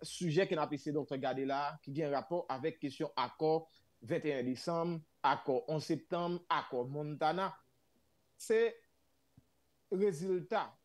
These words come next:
enjerans ansanm de moun ki pran pouvwa atravè peyi a ki plonje nan yon sitiyasyon de kawo malerezman ke konstitisyon an li pa prevwa ansanm de sitiyasyon sa yo. Men menm moun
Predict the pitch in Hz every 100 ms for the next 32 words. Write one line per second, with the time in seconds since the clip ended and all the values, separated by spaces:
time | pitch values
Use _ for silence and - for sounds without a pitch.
0 | - 180 151 160 240 294 - - 170 175
1 | 170 165 156 147 - 151 151 147 147 120
2 | 139 127 135 120 120 127 110 131 190 -
3 | _ _ - - 240 226 180 202 180 180
4 | - 165 185 139 - 170 151 147 143 -
5 | - 190 180 190 151 - _ _ _ 139
6 | 180 190 190 139 170 160 - _ _ -
7 | 180 214 202 165 185 - 175 165 156 -
8 | 165 - 156 - 160 160 139 165 - 160
9 | 151 147 143 - 131 131 127 117 123 160
10 | 208 - _ - 180 254 254 196 320 285
11 | 202 247 240